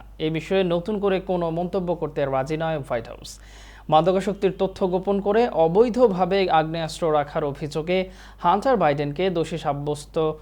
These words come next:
করে ডেলাওয়্যার অঙ্গরাজ্যের ওয়েলমিংটনের একটি আদালত।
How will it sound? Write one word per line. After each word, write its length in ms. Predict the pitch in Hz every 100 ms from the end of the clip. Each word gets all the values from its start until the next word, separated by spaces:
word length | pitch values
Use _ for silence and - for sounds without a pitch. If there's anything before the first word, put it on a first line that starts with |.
| - -
করে 320 | 156 170 226
ডেলাওয়্যার 500 | 175 165 175 196 226
অঙ্গরাজ্যের 720 | 185 165 156 147 165 160 156 - - 143
ওয়েলমিংটনের 600 | 190 220 214 190 151 139
একটি 220 | 127 139
আদালত। 420 | 107 76 - -